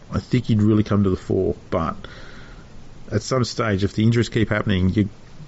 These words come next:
the hard call's gotta be made at some point. I don't know when it is, but it, it can't be too far away. Um,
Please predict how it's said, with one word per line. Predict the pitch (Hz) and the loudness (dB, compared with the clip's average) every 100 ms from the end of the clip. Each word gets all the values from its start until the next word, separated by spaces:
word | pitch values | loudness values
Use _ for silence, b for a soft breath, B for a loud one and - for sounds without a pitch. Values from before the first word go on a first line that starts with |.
| - - - - - - - - - - | -18 -20 -20 -20 -20 -20 -18 -20 -20 -6
the | 98 | -4
hard | - 120 117 | -2 -2 0
call's | - 110 104 | 2 2 2
gotta | 110 | 4
be | 98 | 4
made | 98 87 | 4 0
at | |
some | - 90 90 | 0 0 0
point. | 85 - - - - | 0 -2 -6 -14 -6
I | - | 0
don't | 110 | 2
know | 101 | 2
when | 104 98 | 2 4
it | |
is, | 107 107 - | 4 2 2
but | 101 | 2
it, | 92 - | 0 -2
it | 82 - | -6 -2
can't | 113 110 | -2 -2
be | 92 | 0
too | 107 90 | 0 0
far | - 50 | 0 0
away. | 50 50 50 - B B B B B B B B - - | 0 -2 -4 -8 B B B B B B B B -12 -2
Um, | 107 104 104 104 104 104 | 2 2 4 4 4 0